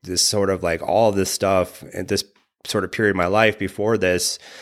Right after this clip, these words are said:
And in my mental health and, like, my emotions and it just, like, boiling over all the time so easily. And,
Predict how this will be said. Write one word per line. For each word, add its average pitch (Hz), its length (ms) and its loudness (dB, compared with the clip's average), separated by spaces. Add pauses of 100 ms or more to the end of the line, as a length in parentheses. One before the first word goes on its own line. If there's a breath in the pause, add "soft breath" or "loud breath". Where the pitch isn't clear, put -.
(1120 loud breath)
And 127 160 6
in 135 80 4
my 135 160 6
mental 143 360 4
health 135 460 4
and, 107 120 -2
like, 107 220 0
my 117 180 2
emotions 113 800 0
and 101 100 -4
it 104 80 -4
just, 107 180 -4
like, 104 220 0
boiling 131 380 4
over 127 320 2
all 104 80 6
the 101 60 4
time 98 320 0
so 107 200 -2
easily. 107 760 2
And, 104 560 0